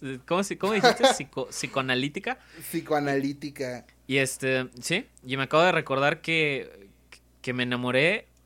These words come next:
Speaker 1: bueno, que me, que me enamoré por primera vez en la primaria <laughs> de una, de una morrita,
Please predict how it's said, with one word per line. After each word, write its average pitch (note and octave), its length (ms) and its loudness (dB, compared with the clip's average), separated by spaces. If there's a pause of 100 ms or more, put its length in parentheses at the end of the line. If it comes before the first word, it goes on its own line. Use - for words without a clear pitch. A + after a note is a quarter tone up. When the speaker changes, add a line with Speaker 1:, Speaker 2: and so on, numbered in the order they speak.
(160)
Speaker 1:
bueno, C#3+ 260 2
que C3+ 80 -4
me, B2+ 240 -4
que - 140 -8
me A#2+ 300 -4 (120)
enamoré B2 560 -2 (120)
por C#3 180 -2
primera B2+ 500 0
vez C#4 380 -2 (440)
en B2+ 160 -4
la B2 160 2
primaria C#3+ 640 0 (1120)
<laughs> - 840 -6
de C3+ 120 2
una, E3 240 2
de D3 100 2
una E3 120 0
morrita, E3+ 920 2